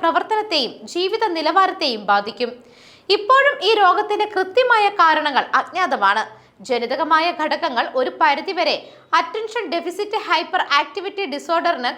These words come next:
കാരണമാകുന്നുണ്ട് എന്നാണ് ഗവേഷകർ കണ്ടെത്തിയിട്ടുള്ളത്. ബിഹേവിയറൽ തെറാപ്പി, മരുന്നുകൾ, പ്രത്യേക പഠനമാർഗങ്ങൾ എന്നിവയിലൂടെ ഈ അവസ്ഥയെ നിയന്ത്രണ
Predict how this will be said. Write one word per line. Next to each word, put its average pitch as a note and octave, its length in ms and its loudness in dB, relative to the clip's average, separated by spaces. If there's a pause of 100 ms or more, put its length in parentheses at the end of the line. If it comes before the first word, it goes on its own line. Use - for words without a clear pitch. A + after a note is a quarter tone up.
കാരണമാകുന്നുണ്ട് F#4 960 2
എന്നാണ് A#3+ 340 -2
ഗവേഷകർ E4 460 -2 (100)
കണ്ടെത്തിയിട്ടുള്ളത്. A#3 760 -2 (640)
ബിഹേവിയറൽ B4+ 580 2 (100)
തെറാപ്പി, F4 420 2 (280)
മരുന്നുകൾ, F#4 480 2 (120)
പ്രത്യേക F4+ 380 -2 (120)
പഠനമാർഗങ്ങൾ F#4+ 760 2 (160)
എന്നിവയിലൂടെ E4 600 -2 (460)
ഈ - 20 4 (140)
അവസ്ഥയെ G4 480 0
നിയന്ത്രണ F4 300 -4